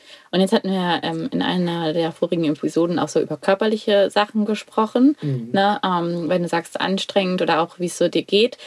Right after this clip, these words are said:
Speaker 1: Ähm, jetzt ist es ja ein Podcast, äh, wir s-, werden ja gar nicht so gesehen und wahrgenommen, nur unsere Stimmen. Erzähl doch mal, ähm, ähm, körperlich, wie beschreibst du dich gerade? Wie würdest du dich beschreiben von außen so? Also,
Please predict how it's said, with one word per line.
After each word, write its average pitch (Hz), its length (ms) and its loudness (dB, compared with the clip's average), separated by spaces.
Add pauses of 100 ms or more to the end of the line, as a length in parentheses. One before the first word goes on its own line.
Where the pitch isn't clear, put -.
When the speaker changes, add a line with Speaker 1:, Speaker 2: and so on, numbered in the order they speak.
(240)
Speaker 1:
Ähm, 165 180 -2
jetzt 165 280 -2
ist - 140 -2
es - 80 -8
ja 165 80 0
ein 151 80 0
Podcast, 185 600 -4
äh, 175 160 2 (200)
wir 175 200 -2
s-, - 180 -10
werden 220 240 4
ja 208 80 2
gar 185 140 0
nicht 202 140 0
so 180 100 -6
gesehen 170 420 4
und 156 180 0
wahrgenommen, 240 760 4
nur 180 140 2
unsere 175 220 2
Stimmen. 233 380 2 (500)
Erzähl 214 360 6
doch 214 160 0
mal, 190 400 2
ähm, 175 500 0 (640)
ähm, 165 840 0 (1300)
körperlich, 233 840 2
wie 190 200 2
beschreibst 196 560 0
du - 40 -6
dich 196 240 0
gerade? 175 600 2
Wie 202 100 2
würdest 254 300 4
du 233 60 4
dich 220 200 2
beschreiben 185 480 0
von 180 220 0
außen 139 500 2
so? 139 340 2
Also, 151 380 2